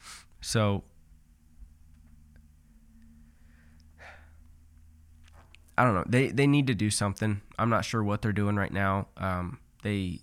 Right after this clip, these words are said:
they said they're looking to, all signs, they didn't say.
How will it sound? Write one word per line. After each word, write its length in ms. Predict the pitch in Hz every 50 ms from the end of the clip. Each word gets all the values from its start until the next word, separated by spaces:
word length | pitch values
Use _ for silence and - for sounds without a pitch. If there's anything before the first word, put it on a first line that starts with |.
| - - -
they 120 | - 104
said 300 | 101 - - 104 98 90
they're 160 | - 95 95 95
looking 340 | 95 95 - - 92 95 90
to, 260 | 90 87 87 85 - - - - - - - - - - -
all 220 | 101 104 101 110
signs, 720 | 107 - - 104 101 98 95 95 92 - - - - - - - - _ _ - - -
they 180 | - 110 127 127
didn't 200 | 117 113 98 95
say. 240 | - 90 90 95